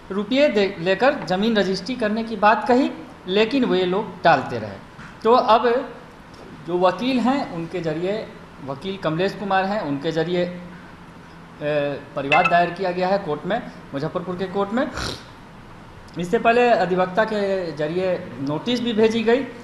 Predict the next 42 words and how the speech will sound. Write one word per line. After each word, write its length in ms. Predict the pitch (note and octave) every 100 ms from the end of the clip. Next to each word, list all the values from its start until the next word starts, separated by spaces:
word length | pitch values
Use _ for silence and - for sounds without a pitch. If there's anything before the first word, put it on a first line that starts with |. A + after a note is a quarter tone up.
| - - -
लेकिन 500 | E3 E3 F3 A3 G#3
न 80 | F#3
तो 140 | F3+
रुपये 280 | E3 E3 A#3+
लौटाए 380 | B3 A#3 A3+ A3+
गए 160 | B3 A#3+
और 220 | F#3 F#3+
न 120 | F#3
ही 100 | A3
ज़मीन 340 | F#3+ D#3+ D#3+
की 160 | E3 A#3+
रजिस्ट्री 560 | F#3 C3+ C3 - D3+ C#3+
की 240 | - C#3
गई। 160 | G2+ F2 - - - D#3+
इसके 240 | D3 F3+
बाद 200 | F3 F3+
संजीव 460 | F3 E3 E3 A3 A3+
राजन 340 | F#3 F3+ F#3+
ने, 260 | F#3+ C4+ - - - - - C#3
जो 460 | D#3 E3+ F3 E3 -
परिवादी 560 | E3 D#3+ E3 E3 G#3 B3+
हैं, 460 | G3+ C4 - - C3 B2
जो 340 | F#3 F#3+ F3+ -
पीड़ित 380 | G3+ B3 D4 F#3+
हैं, 400 | G#3+ C#4+ - - - - -
जो 120 | D#3
संजीव 480 | E3 F#3 F#3 G#3 A#3+
कुमार 320 | G3 F#3+ F3
राजन, 380 | D3+ F3 D#3 G#3+ - - - -
वो 100 | D#3
सदर 400 | D#3 F3+ F#3 B3 -
थाना 160 | G3 G3
के 120 | F#3
पताही 420 | F3 E3 E3+ A3
के 120 | A3
रहने 240 | F#3 F3 E3+
वाले 200 | D#3+ D3+
हैं, 260 | F#3+ C4 - - - -
उन्होंने 340 | G3+ C4 B3
वकील 360 | B3 G#3+ G#3+ G3+
के 120 | G3
ज़रिए 340 | F3+ F#3 F#3